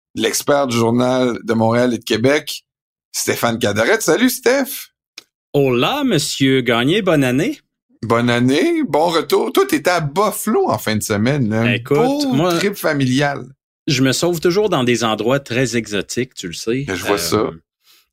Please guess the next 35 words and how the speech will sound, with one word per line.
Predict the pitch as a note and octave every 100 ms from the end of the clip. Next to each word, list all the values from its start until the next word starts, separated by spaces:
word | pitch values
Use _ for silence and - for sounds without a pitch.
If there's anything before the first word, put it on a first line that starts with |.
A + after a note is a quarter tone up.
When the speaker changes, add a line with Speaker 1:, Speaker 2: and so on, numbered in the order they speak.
| -
Speaker 2:
non, | A#2+ D3 A3
mais | G#3 C3
ça | -
a | A#2
été | - D#3 D#3+
Speaker 1:
La | B2+
prochaine | C#3
Speaker 2:
merveilleux. | C3 C#3+
Speaker 1:
fois, | A#2
ça | E3+ C#3
va |
être | C3+ B2
Guelph ? | B2+ D#3 G3 C#4 E4 - - - _ _ _ -
Speaker 2:
Ouais, | C#3 E3 E3 C#3
Guelph, | A#2 C#3 D3 D3
Ontario. | C3 C3 C3 - C#3+ E3+ E3+ F#3+ D#4+ E4+ - - - -
Non, | C#3+ A3
mais | F3
c'était | - D#3+ - _ _ -
écœurant, | F#3 D#3+ D3+ A#2+ A2 -
sans | C#3+ C3
farce, | B2 F3 F3 -
là. | F3 F#3
Puis, | F#3 B2+ B2
euh, | A2+ A2 G#2+ G#2+ G#2+ G#2 G2+
mes | A2+ A#2 A2
enfants | A2 G2 D#3
avaient | D3+ G#2
jamais | G2+ G2 B2+
vécu | D3 C3 D3+
un | C3+
match | C3+ -
N | A#2+ G#2+
F | -
L. | C#3 C#3+ C3